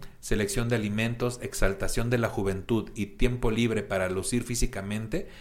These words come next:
se muestra un cuerpo con dimensiones noventa, sesenta, noventa, con cabellos rubios y aspecto frágil,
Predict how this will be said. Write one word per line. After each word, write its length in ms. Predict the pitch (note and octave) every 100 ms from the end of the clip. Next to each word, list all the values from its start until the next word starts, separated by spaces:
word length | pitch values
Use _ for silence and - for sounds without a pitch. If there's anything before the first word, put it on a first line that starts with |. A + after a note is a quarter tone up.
| - -
se 160 | - G#2
muestra 320 | A2+ A#2+ B2
un 60 | A#2
cuerpo 360 | A#2+ A2+ B2+
con 160 | A2+ G2
dimensiones 680 | G2 F#2+ F#2 A2 A2 A#2+ G#2+
noventa, 500 | G#2 G#2+ G#2+ G#2 A#2+
sesenta, 460 | G#2 G2+ G2 G#2+
noventa, 500 | G2+ F#2+ F#2 F#2+ B2 - - -
con 220 | D#3+ F3
cabellos 400 | F3 A#2+ A2+ A2+
rubios 420 | G2+ F#2+ G#2 A#2+ G#2+
y 100 | G2+
aspecto 520 | F2+ - G2+ - G2+
frágil, 520 | - A2+ A2+ B2+